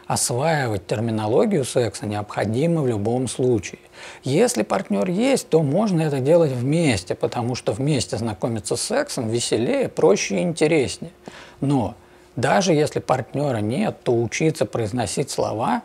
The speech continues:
связанные с сексом, можно и нужно самостоятельно. Как осваивать терминологию секса? Давайте рассмотрим эту практику подробнее.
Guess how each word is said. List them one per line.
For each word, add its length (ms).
связанные 640
с 40
сексом, 440
можно 500
и 80
нужно 580
самостоятельно. 920
Как 300
осваивать 600
терминологию 760
секса? 400
Давайте 440
рассмотрим 600
эту 180
практику 480
подробнее. 680